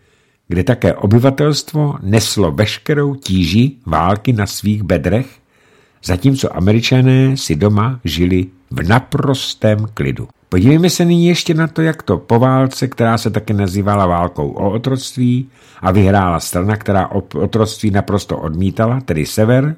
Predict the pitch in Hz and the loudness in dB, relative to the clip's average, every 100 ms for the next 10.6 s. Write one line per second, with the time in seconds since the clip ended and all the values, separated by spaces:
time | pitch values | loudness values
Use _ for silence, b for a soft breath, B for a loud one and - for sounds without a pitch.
0 | _ - 98 104 123 135 b b b b | _ -2 2 4 4 2 b b b b
1 | - 78 92 117 160 170 131 - 101 131 | -10 -2 4 4 6 4 2 0 -2 -2
2 | 135 120 117 - 113 107 69 60 55 52 | -2 -4 -4 -2 -2 0 -4 -6 -10 -14
3 | - _ _ _ _ b b b b b | -20 _ _ _ _ b b b b b
4 | b - 104 156 151 147 - 147 151 147 | b 2 6 6 4 -2 -4 -2 0 0
5 | 127 73 58 62 _ _ _ _ _ _ | 0 -2 -6 -10 _ _ _ _ _ _
6 | _ - 95 - 95 80 87 104 101 101 | _ -2 -2 0 0 0 2 0 0 0
7 | 87 73 85 82 82 80 87 120 b b | 0 0 -2 0 -2 -2 -2 -4 b b
8 | b 85 - 117 104 120 - 98 101 104 | b -4 2 2 2 0 0 0 2 2
9 | 113 117 123 120 90 95 104 104 - 85 | 0 2 2 0 0 -2 -2 -4 -8 -8
10 | 90 - 101 65 60 | -8 -8 -8 -8 -12